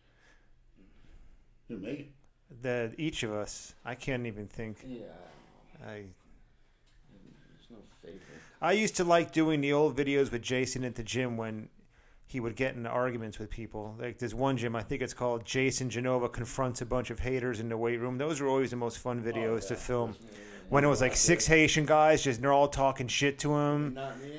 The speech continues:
Speaker 3: yeah.
Speaker 2: Yeah, and
Speaker 1: And
Speaker 2: he
Speaker 1: that
Speaker 2: would
Speaker 1: black trainer told him, "Yeah, you're a joke," or whatever, "You ain't no bodybuilder."
Speaker 2: Oh, the, when he's squatting? Yeah.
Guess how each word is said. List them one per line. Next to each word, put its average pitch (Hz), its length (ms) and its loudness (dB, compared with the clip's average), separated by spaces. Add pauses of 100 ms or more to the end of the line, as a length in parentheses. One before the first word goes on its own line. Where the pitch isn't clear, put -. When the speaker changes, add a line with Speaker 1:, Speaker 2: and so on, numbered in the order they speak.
(240)
Speaker 3:
yeah. - 0 -
Speaker 2:
Yeah, 135 420 6
and 117 80 -2
Speaker 1:
And 123 80 0
Speaker 2:
he 131 60 6
Speaker 1:
that 131 200 4
Speaker 2:
would 135 80 2
Speaker 1:
black 143 220 2
trainer 139 480 -4
told 127 320 -6
him, 120 80 -10
"Yeah, 120 120 -8
you're 110 200 -10
a 110 60 -10
joke," 117 400 -10
or 113 100 -12
whatever, 117 320 -10
"You 113 60 -10
ain't 110 120 -10
no 101 120 -8
bodybuilder." 110 420 -10
Speaker 2:
Oh, 165 300 8
the, 139 120 2
when 143 160 4
he's 131 140 0
squatting? 165 720 2
Yeah. 120 400 0